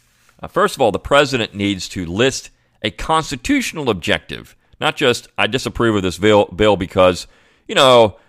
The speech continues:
uh, I don't like it." I mean, essentially, that's what we have now. You get a Democrat or a Republican talking point in the veto, and that's a sad veto.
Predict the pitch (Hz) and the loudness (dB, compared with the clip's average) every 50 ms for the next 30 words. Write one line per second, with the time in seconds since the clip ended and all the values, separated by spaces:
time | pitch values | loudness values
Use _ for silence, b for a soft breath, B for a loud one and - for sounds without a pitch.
0 | b b _ - 107 101 98 - 113 110 107 104 - 87 87 87 87 82 - - | b b _ -2 -2 -2 0 2 2 2 2 2 0 0 0 0 0 0 -2 -8
1 | - - - - _ - 120 123 127 - - 190 185 - 160 127 104 107 101 - | -14 -14 -14 -16 _ -8 -6 -6 -4 -2 -2 -2 -2 -2 -2 0 2 2 0 0
2 | - 65 62 87 80 - 98 92 92 90 82 78 80 60 50 50 - - _ _ | -4 -10 -10 -10 -10 -8 -6 -4 -4 -4 -4 -6 -10 -12 -12 -12 -14 -18 _ _
3 | _ _ _ _ _ _ _ _ _ - 110 202 - - 196 180 - 127 117 120 | _ _ _ _ _ _ _ _ _ -8 -4 0 0 0 0 2 2 0 0 0
4 | - - 113 107 98 - 92 92 90 92 - 101 90 - 113 110 101 101 - - | -2 0 0 0 0 0 -2 -2 -4 -4 -4 -8 -4 -2 -2 -2 -2 -4 -8 -8
5 | 90 85 - 104 101 104 - - 92 85 - - 90 90 90 - - 87 82 73 | -10 -8 -6 -4 -4 -4 -6 -8 -10 -10 -8 -6 -6 -6 -6 -8 -10 -12 -10 -6
6 | 98 104 107 90 - 85 76 76 76 78 78 - _ _ _ _ _ _ _ _ | -6 -6 -6 -6 -6 -6 -6 -4 -6 -6 -8 -10 _ _ _ _ _ _ _ _
7 | _ _ _ _ _ _ _ _ _ _ _ - 107 110 - - 110 139 - - | _ _ _ _ _ _ _ _ _ _ _ -10 -10 -10 -10 -8 -6 -6 -6 -6
8 | 104 - - - 120 113 107 101 85 95 95 85 - - - - - | -8 -6 -2 0 2 2 2 0 0 -2 -6 -6 -6 -10 -12 -14 -16